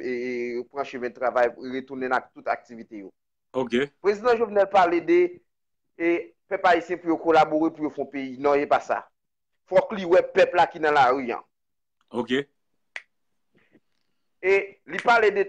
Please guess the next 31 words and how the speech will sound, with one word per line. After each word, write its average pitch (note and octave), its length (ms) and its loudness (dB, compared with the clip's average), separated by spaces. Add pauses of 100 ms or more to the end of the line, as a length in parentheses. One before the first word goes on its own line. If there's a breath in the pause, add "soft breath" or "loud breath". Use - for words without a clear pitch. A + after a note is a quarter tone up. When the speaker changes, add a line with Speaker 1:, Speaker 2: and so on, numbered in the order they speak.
(120)
Speaker 1:
tout, G3+ 280 -12
des F3+ 180 4
présidents, F3 680 0
des, E3+ 220 2
des, E3 100 2
eh, C#3 540 0
des D3 140 -4
policiers F#3 520 -2
qui E3+ 140 -20
tombaient D#3+ 520 -4 (880)
pendant F3+ 300 0
que F3 40 -4
le - 40 -16
peuple E3 240 0
là D#3+ 140 4
mettait D#3 400 -8
du D3 180 -18
feu D#3+ 160 -6
sous D#3+ 180 -12
lui. D#3+ 120 -12
C'est F3 120 -6
pas E3+ 180 -2
ça D#3 200 0
pour D3+ 160 -10
lui. C#3 260 -2 (300)
Faut F#3 120 -2
que G3 120 -12
lui, F#3+ 60 -10
ouais, E3+ 160 2
majorité, D#3 760 -4
hein. A2+ 140 -2